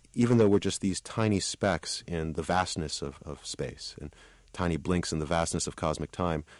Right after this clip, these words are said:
that nevertheless our lives are deeply meaningful. They're deeply beautiful, and in fact, the most meaningful, most beautiful things in the entire cosmos, despite the fact that they're so small and, and so very brief. So this idea of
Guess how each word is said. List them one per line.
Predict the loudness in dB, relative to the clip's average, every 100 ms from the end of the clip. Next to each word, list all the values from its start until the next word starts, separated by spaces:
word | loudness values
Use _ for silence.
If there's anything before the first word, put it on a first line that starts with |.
| -20 _ _ -10
that | -4
nevertheless | 0 2 2 4
our | 2
lives | 6 6 6 2
are | 0 0
deeply | -2 2 2
meaningful. | 4 4 2 -6 -8 -20 _ _ -6
They're | -6 -4 -2
deeply | -2 0 -2
beautiful, | 0 0 0 0 0
and |
in | 0
fact, | 2 0 0 -10 -20 -20 _ _ _
the | 4 8
most | 8 8 6
meaningful, | 2 2 0 0
most | 2 0 -2 _
beautiful | -2 0 -2
things | -2 -2
in | 0
the |
entire | -4 -2 -4
cosmos, | -2 -2 0 -2 -6 -10 -14 _ _ _ _ _ _ -10 -2
despite | -2 4 4 2 -4 _ _
the | -8
fact | -8 -6
that |
they're | -8 -6
so | -6
small | -6 -8 -10 -10 -16 -14
and, | -16 -14
and | -12
so | -12
very | -8 -10
brief. | -6 -4 -4 -6 -18 _ _ _ _ -20 -20 -20 -20 -20 -6
So | 2 6 6 4 -2
this | 4 6 6 0 2
idea | 4 6 6 6 6
of | 4 0 -2 -2